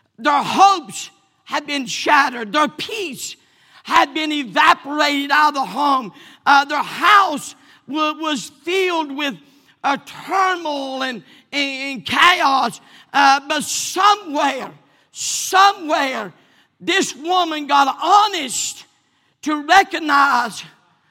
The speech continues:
"My baby needs some help. My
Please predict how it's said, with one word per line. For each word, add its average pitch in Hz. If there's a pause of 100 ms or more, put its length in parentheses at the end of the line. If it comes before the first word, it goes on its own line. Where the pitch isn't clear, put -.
(180)
"My 339 (140)
baby 320
needs 320
some 277
help. 330 (1000)
My 392